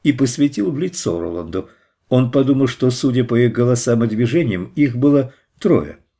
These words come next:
но точной уверенности у него не было. Он моргнул, когда услышал клацанье спущенного предохранителя на автомате. «Убей его, Шор!» настаивал один. «Вышиби его ёбаные мозги!»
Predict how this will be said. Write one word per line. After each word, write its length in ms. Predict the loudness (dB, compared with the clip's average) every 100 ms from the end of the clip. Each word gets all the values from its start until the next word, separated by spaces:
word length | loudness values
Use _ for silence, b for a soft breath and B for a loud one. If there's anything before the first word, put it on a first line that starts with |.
| _
но 180 | 2 2
точной 440 | 2 -2 -2 -8
уверенности 580 | -6 -6 -8 -10 -12 -10
у 60 | -8
него 200 | -4 -4
не 160 | -2
было. 280 | -6 -8 -14 b b b b _
Он 220 | 2 4
моргнул, 460 | 4 4 2 0 0
когда 300 | -2 -2 -2
услышал 420 | -2 -6 -4 -4
клацанье 720 | -2 0 0 -2 -4 -4 -6 b b
спущенного 760 | -8 -4 0 0 0 0 2 2
предохранителя 840 | 2 0 0 -2 -4 -4 -4 -4
на 140 | -2 -4
автомате. 560 | -4 -4 -4 -6 -10 _ _ _ _ _ _ _ _
«Убей 480 | -2 4 6 8 8
его, 300 | 6 4 0
Шор!» 500 | -2 0 0 -2 -10 _ _
настаивал 640 | 0 0 0 -2 -2 -2
один. 340 | -2 -2 -4 b b b
«Вышиби 560 | 2 2 2 0 0 2
его 280 | 2 4 2
ёбаные 880 | 2 0 -2 _ _ 0 2 2
мозги!» 680 | 0 -2 -4 -6 -8 -8 -10